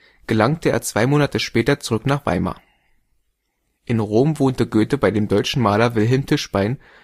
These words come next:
und stand in regem Austausch mit anderen Mitgliedern der deutschen Künstlerkolonie in Rom, darunter Angelika Kauffmann,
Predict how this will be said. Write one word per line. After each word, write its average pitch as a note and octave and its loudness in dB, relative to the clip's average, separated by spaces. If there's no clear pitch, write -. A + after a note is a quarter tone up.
und E3 2
stand B2+ 0
in G#2 -2
regem C3+ 0
Austausch A#2+ -2
mit B2+ -6
anderen A2 0
Mitgliedern A#2+ 0
der C#3+ 2
deutschen G#2 0
Künstlerkolonie A2 -2
in C3+ -2
Rom, G#2+ 0
darunter A#2+ 2
Angelika A2+ 0
Kauffmann, C#3+ 0